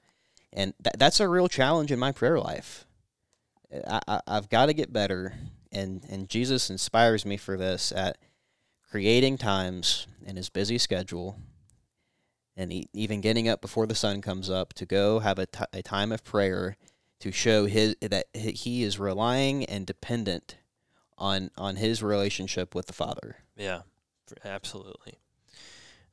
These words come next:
Speaker 2: So he, he's doing this, he prays, he's, he's sh-, he's showing that he relies on the Father,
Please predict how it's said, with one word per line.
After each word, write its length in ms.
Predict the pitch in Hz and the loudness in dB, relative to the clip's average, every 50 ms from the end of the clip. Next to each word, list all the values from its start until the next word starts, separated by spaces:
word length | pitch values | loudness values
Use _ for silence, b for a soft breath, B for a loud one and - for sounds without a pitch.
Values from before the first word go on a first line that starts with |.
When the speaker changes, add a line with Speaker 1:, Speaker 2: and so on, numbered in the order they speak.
| _ | _
Speaker 2:
So 220 | - - - 113 107 | -2 0 0 0 0
he, 200 | 107 107 101 101 | -2 -4 -6 -8
he's 280 | 101 104 101 95 - | -10 -8 -6 -6 -4
doing 340 | - - 127 139 143 139 131 | -2 0 0 2 0 0 0
this, 240 | 120 117 113 - - | 0 0 0 0 0
he 160 | - 104 95 - | -2 -2 -8 -12
prays, 720 | - - 127 127 120 120 117 110 110 107 - - - - - | -8 -2 2 4 4 4 4 4 2 0 0 2 0 -2 -4
he's, 400 | - - 104 98 98 - - - - | -8 -12 -14 -10 -8 -8 -8 -8 -10
he's 160 | 110 113 - | -10 -8 -4
sh-, 220 | - 110 101 - - | -4 -4 -4 -6 -8
he's 200 | - - 98 - | -14 -14 -8 -6
showing 400 | - - - 151 151 143 127 117 | -4 -2 0 0 0 0 -2 -2
that 100 | 110 104 | -4 -4
he 220 | 104 104 98 - - - | -4 -6 -8 -10 -14 -10
relies 580 | 110 107 101 101 104 110 113 113 117 113 104 110 | -8 -6 -4 -2 0 2 2 4 4 2 2 0
on 160 | 107 104 104 | -2 -4 -6
the 80 | 98 | -8
Father, 640 | - - - 104 101 101 104 104 104 104 104 104 | -6 -4 -2 0 0 0 0 -2 -4 -4 -6 -8